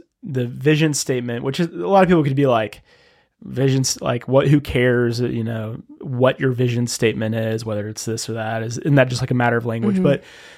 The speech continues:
Speaker 1: the shift in vision statement for us is really signifying, like, a shift in, um, not even a shift, like, I'd say an expansion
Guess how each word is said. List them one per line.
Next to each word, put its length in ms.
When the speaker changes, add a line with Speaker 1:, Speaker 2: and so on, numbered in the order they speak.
Speaker 1:
the 100
shift 280
in 100
vision 260
statement 200
for 120
us 140
is 140
really 160
signifying, 560
like, 160
a 80
shift 500
in, 420
um, 600
not 220
even 180
a 60
shift, 340
like, 160
I'd 160
say 120
an 60
expansion 1040